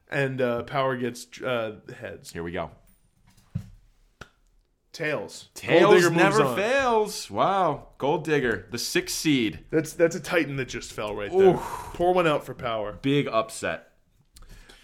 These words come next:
Speaker 1: You got the next one.
Speaker 2: We are up to the Saint region in the Sweet sixteen. We have two, uh, wait, uh, a one seed, Touch the Sky, going up against the thirteen seed Dark Fantasy here. Dark Fantasy has been a Cinderella all along.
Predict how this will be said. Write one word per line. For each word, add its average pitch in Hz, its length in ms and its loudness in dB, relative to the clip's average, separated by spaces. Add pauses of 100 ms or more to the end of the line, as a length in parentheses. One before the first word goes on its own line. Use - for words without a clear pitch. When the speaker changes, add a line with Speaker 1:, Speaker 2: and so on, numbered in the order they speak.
(640)
Speaker 1:
You 151 120 -4
got 131 120 0
the 123 60 -8
next 110 220 -10
one. 101 120 -12
Speaker 2:
We 110 140 -2
are 110 100 -2
up 123 160 -4
to 123 120 -8
the 107 160 -6
Saint 160 420 -2
region 120 680 -2
in 110 160 -8
the 104 120 -8
Sweet 117 260 -8
sixteen. 104 720 -8
We 101 180 -4
have 95 280 -2
two, 160 580 2 (420)
uh, 110 200 -2
wait, 110 240 -2 (160)
uh, 143 180 2
a 139 140 4
one 160 240 4
seed, 95 340 -6
Touch 127 240 -4
the 139 80 -10
Sky, 92 480 -2 (640)
going 120 300 -2
up 110 120 -2
against 104 360 -4
the 101 80 -10
thirteen 101 500 -6
seed 87 280 -8
Dark 85 260 -6
Fantasy 85 540 -10
here. 80 260 -8 (640)
Dark 117 260 0
Fantasy 139 400 0
has 123 100 -2
been 120 140 -4
a 107 60 -8
Cinderella 120 560 0
all 110 340 2
along. 110 480 -2